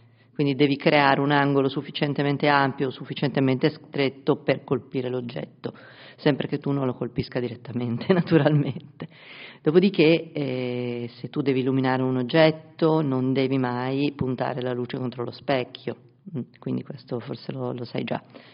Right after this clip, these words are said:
Quindi il punto è creare comunque un angolo tale per cui la fonte di illuminazione sia fuori dal campo visivo del tuo oggetto riflettente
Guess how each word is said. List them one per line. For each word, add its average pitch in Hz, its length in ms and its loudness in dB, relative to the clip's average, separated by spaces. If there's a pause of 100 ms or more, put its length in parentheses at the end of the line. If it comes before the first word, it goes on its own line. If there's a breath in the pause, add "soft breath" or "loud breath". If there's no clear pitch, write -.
(1080 loud breath)
Quindi 185 380 4
il 185 100 4
punto 233 340 6
è 156 200 8
creare 170 560 6
comunque 160 360 2
un 147 100 2
angolo 135 500 2
tale 139 360 2
per 156 200 -4
cui 143 540 -2
la 147 180 0
fonte 196 300 6
di 151 40 6
illuminazione 151 680 4
sia 156 180 0
fuori 151 580 6
dal 139 160 0
campo 143 280 0
visivo 147 360 2
del 131 220 -4
tuo 143 220 0
oggetto 135 500 0
riflettente 160 960 4